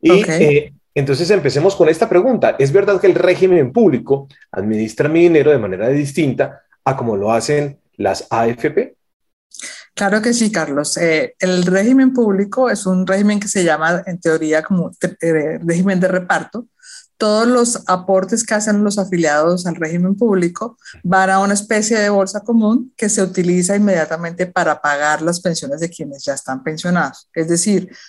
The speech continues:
Speaker 2: no hay ahorro, no hay inversiones, sino simplemente entra el dinero de los a-, de los afiliados y sale para las pensiones. Esa es la forma como funciona el régimen de reparto.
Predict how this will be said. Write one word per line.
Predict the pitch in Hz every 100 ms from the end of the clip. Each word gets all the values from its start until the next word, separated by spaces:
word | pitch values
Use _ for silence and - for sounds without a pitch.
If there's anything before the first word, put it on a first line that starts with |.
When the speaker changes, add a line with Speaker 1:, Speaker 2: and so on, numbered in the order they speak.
| _
Speaker 2:
no | 175 175 160
hay | 143 156 180
ahorro, | 202 208 196 226 254 - _
no | 175 170
hay | 160
inversiones, | 185 202 220 247 208 226
sino | 226 202
simplemente | 190 185 185 196 202 214 208 208
entra | 202 233 254 262 - 202
el | 190 180
dinero | 180 170 185
de | 202
los | 208
a-, | 196 -
de | 175
los | 165 175
afiliados | 180 214 196 220 -
y | 196
sale | - 185 175 175
para | 175 175 160 160 - -
las | 175
pensiones. | 160 143 - 139 226 - _ _ _ _
Esa | 175 175
es | 170
la | 185
forma | 185 170
como | 185 175
funciona | 170 160 135
el | 151
régimen | 160 165 165
de | 160
reparto. | 151 - - _